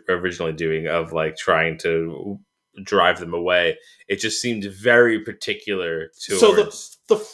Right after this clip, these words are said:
Speaker 2: the first movie was more, "Oh, we're gonna try and play nice, and we're
Speaker 1: We're gonna
Speaker 2: gonna
Speaker 1: tip
Speaker 2: bar-,
Speaker 1: that tree over.
Speaker 2: we're gonna
Speaker 1: <laughs>
Speaker 2: barter and negotiate, but ultimately we're gonna get what we want,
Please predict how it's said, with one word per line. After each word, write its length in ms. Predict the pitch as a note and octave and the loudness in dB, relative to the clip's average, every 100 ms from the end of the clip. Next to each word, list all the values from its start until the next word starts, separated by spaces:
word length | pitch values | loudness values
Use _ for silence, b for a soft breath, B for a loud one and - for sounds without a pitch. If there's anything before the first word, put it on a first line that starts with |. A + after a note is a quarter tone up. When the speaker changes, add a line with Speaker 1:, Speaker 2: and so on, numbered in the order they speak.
| - | -10
Speaker 2:
the 100 | - | -4
first 320 | - A#3 C4+ A3+ | 0 2 0 0
movie 320 | A3 G#3 G3 | -2 -2 -4
was 920 | F3 E3+ E3 D#3+ D#3 - - - _ _ _ _ _ _ _ | -2 2 2 2 -4 -8 -8 -12 _ _ _ _ _ _ _
more, 1000 | F#3+ F3+ F3 F3 F3 F3 E3+ E3+ D#3+ - _ _ - | -8 -4 -2 2 2 4 4 2 0 -6 _ _ 0
"Oh, 300 | B3 A#3+ G#3 | 6 6 4
we're 260 | A3 G#3+ | 0 -2
gonna 260 | G#3+ G#3+ G#3+ | -4 -4 -4
try 320 | G#3 G3+ G3 | -6 -8 -6
and 200 | G3 G3 | -6 -8
play 200 | G3 G3+ | -8 -8
nice, 580 | G3 D#3 D3+ D3+ D3+ - | -8 -8 -8 -10 -10 -12
and 100 | D3+ | -10
we're 80 | D3+ | -4
Speaker 1:
We're 40 | E3 | 0
gonna 120 | B2+ | 0
Speaker 2:
gonna 60 | - | 0
Speaker 1:
tip 140 | C#3 | -2
Speaker 2:
bar-, 60 | D#3 | 2
Speaker 1:
that 180 | C#3 - | 2 0
tree 260 | D3+ A#2 | -2 0
over. 280 | F#2 E2+ F2+ | -2 -2 -6
Speaker 2:
we're 80 | F3+ | -4
gonna 220 | F#3 F3+ | -6 -6
Speaker 1:
<laughs> 60 | - | -4
Speaker 2:
barter 380 | F3+ G3+ G3+ G3+ | 0 2 2 -2
and 80 | G3+ | -4
negotiate, 800 | E3 E3+ E3 - D#3+ D3+ D3+ C#3 | -6 -4 -4 -6 -6 -6 -6 -6
but 100 | D3+ | -6
ultimately 440 | C#3+ D3 D#3+ D#3+ D#3 | -6 -6 -6 -4 -2
we're 120 | C#3 | -4
gonna 140 | B2 | -10
get 260 | A#2+ C3 D3 | -10 -6 -6
what 80 | F#3+ | -2
we 120 | A3 | -2
want, 680 | F#3 E3 D#3+ D#3 D3 - | 0 4 4 2 -2 -6